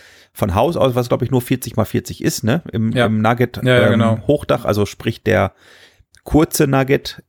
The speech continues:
Speaker 1: L eins und der L zwei, der Nugget Plus, kann eben dieses Fensterpaket ordern, dann hast du eben ein kleines Fenster hinten und ein großes Fenster in der Mitte oder, ja, vorne weiter.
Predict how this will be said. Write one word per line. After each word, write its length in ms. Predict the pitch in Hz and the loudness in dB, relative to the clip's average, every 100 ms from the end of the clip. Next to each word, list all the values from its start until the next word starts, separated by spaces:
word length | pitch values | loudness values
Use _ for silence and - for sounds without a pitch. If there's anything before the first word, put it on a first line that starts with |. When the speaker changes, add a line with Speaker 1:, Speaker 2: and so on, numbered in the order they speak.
| _ - | _ 0
Speaker 1:
L 260 | 104 104 - | 2 2 -2
eins 640 | 107 139 185 - - - _ - - _ _ | 0 2 0 -4 -8 -10 _ -20 -20 _ _
und 380 | 123 123 - 117 | -2 -2 -4 0
der 180 | 107 82 | 0 2
L 160 | 101 | 0
zwei, 400 | - - 120 143 | -2 0 2 4
der 120 | 135 | 2
Nugget 360 | 104 107 104 - | 2 2 0 -2
Plus, 520 | - 131 175 - - _ _ | 0 0 0 -6 -14 _ _
kann 380 | - 117 139 - | -2 0 -2 -2
eben 220 | 113 117 | 0 0
dieses 300 | 110 101 101 | -2 -8 -8
Fensterpaket 840 | - 123 123 117 - - 127 131 - | -2 -4 0 -2 -2 -2 -2 -2 0
ordern, 320 | 110 113 117 | 2 2 2
dann 160 | 107 95 | 0 -2
hast 220 | 113 - | -4 -2
du 80 | - | -2
eben 280 | 82 98 98 | 0 0 0
ein 180 | 95 90 - - - _ | 0 -4 -8 -20 -20 _
kleines 400 | - 101 117 113 | -2 2 2 0
Fenster 380 | - 110 - 95 | -2 -2 -2 0
hinten 500 | 101 143 - 127 - | 2 0 -2 -2 -2
und 380 | - 107 - - | 0 -2 -2 -8
ein 60 | |
großes 340 | - 92 98 92 | -4 -2 -2 -4
Fenster 320 | - - - | -6 -4 -6
in 60 | |
der 80 | 71 | -2
Mitte 340 | 117 160 160 - | 0 2 0 2
oder, 320 | 101 95 - _ - | 0 0 -4 _ -4
ja, 200 | 85 80 - | -4 -4 -6
vorne 340 | - 120 123 | 0 2 2
weiter. 380 | 113 110 117 | 2 2 0